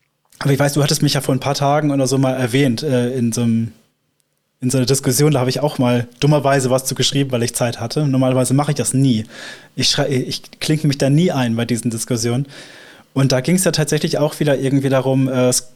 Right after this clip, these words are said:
äh, sollte man irgendwie Scrum-Teams befreien oder sowas? Also müssen die irgendwie befreit werden?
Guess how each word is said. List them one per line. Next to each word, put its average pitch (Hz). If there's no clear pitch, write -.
äh, 131
sollte 139
man 139
irgendwie 131
Scrum-Teams 160
befreien 143
oder 151
sowas? 156
Also 131
müssen 147
die 139
irgendwie 131
befreit 123
werden? 143